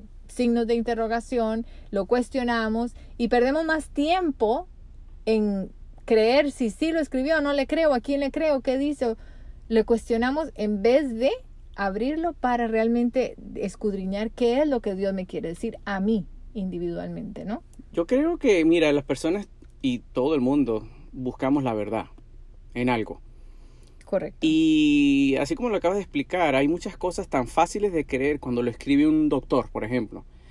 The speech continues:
Speaker 2: Cuando un científico dice algo, es muy fácil. "Oye, mira, fue tal doctor, fue tal científico", y lo creemos. Pero fíjate que la Biblia l-, es un libro tan poderoso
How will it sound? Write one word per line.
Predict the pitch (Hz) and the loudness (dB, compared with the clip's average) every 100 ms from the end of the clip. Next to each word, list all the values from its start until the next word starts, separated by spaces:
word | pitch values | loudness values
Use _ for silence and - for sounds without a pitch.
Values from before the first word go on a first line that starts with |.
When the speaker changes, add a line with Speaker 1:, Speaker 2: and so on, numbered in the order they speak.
| - - | -20 -10
Speaker 2:
Cuando | - 123 135 | -2 2 2
un | |
científico | 160 147 156 143 139 139 | 4 2 2 -4 -4 -2
dice | 131 131 139 | -2 -2 0
algo, | 127 117 - | 0 -2 -2
es | |
muy | 151 214 | -2 -2
fácil. | 208 214 - | -2 -2 -6
"Oye, | - 131 117 | -6 -8 -8
mira, | 123 110 - - | -10 -12 -16 -12
fue | - 120 | -4 -2
tal | - 127 123 113 | 0 -2 -2 -6
doctor, | 113 - 131 | -6 -2 -2
fue | 120 117 | -2 -2
tal | 123 | -2
científico", | 120 104 143 156 - 120 - - - - | -4 -2 -2 -2 -4 -8 -14 -20 -10 0
y | 151 | 2
lo | 139 | 2
creemos. | 139 139 120 - - - - - - | 2 0 0 -4 -12 -20 -20 -12 -2
Pero | 180 | 0
fíjate | 196 285 294 | 2 0 0
que | 214 | 2
la | 165 | 4
Biblia | 180 240 160 135 139 - - - - - - - - - - | 2 2 0 0 -2 -6 -20 -20 -20 -18 -18 -20 -20 -20 -8
l-, | 160 170 190 208 - - - - - - - | -2 0 0 -4 -8 -20 -20 -20 -20 -12 0
es | 208 277 | 2 6
un | 269 | 6
libro | 269 247 190 - - - | 4 4 2 0 -6 0
tan | 175 170 - - - - | 2 2 -2 -20 -20 -2
poderoso | 190 185 170 170 214 254 359 | 4 6 6 6 4 2 -4